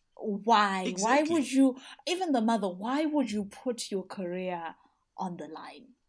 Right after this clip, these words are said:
Speaker 1: Like, for a nineteen-year-old? I mean, maybe it's because I'm not a mother and I don't understand. You know, the other day my mom said to me,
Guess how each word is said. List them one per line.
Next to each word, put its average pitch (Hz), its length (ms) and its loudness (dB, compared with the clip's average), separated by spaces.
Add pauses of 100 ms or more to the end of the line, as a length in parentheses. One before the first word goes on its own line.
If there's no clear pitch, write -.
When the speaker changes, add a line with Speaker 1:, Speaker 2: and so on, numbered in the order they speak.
(240)
Speaker 1:
Like, 190 280 -6
for 226 160 6
a 202 80 4
nineteen-year-old? 190 720 -4 (100)
I 294 140 -4
mean, 294 240 -6
maybe 440 160 -2
it's 480 180 4
because 214 260 -6
I'm 175 120 -6
not 170 160 -12
a 165 40 -14
mother - 280 -12
and 185 160 -10
I 170 100 -10
don't 175 220 -8
understand. 160 440 -12
You 214 60 -6
know, 311 140 -2
the 330 80 -4
other 349 160 -4
day 247 160 0
my 220 120 -2
mom 202 220 -6
said 190 240 -8
to - 120 -16
me, 165 200 -14